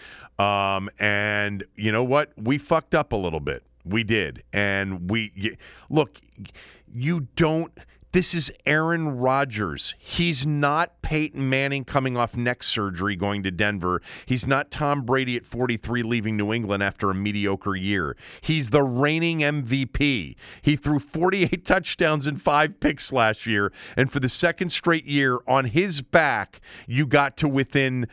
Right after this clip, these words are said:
a game of the Super Bowl. And last year, you know, if not for a crazy ending of the first half and then taking the ball out of his hands on fourth and goal,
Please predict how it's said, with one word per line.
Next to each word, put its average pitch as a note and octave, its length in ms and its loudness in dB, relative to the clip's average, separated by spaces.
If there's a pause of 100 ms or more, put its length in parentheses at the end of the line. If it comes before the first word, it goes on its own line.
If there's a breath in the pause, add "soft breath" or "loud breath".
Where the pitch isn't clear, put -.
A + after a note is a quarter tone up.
(120 loud breath)
a A#2+ 80 2
game C#3 400 0
of D#3 60 -2
the C3+ 60 -6
Super - 360 0
Bowl. G#2+ 320 0
And G#2+ 100 -4
last E3 400 0
year, G2+ 320 0 (300 loud breath)
you C3 160 2
know, A#2 220 0
if C3+ 180 -2
not C3+ 220 0
for B2 140 0
a G#2 40 -2
crazy C#3+ 560 -2
ending C3 300 -2
of A2 80 -2
the G#2 40 -4
first A#2+ 440 -2
half A2+ 400 2
and A2+ 100 0
then G#2+ 140 -2
taking C3 340 -2
the B2 80 0
ball A#2 260 2
out A#2 120 0
of G2+ 80 -4
his G2 140 -8
hands E3 300 0
on A2+ 140 -2
fourth A2+ 300 -4
and G#2 160 -4
goal, B2+ 440 2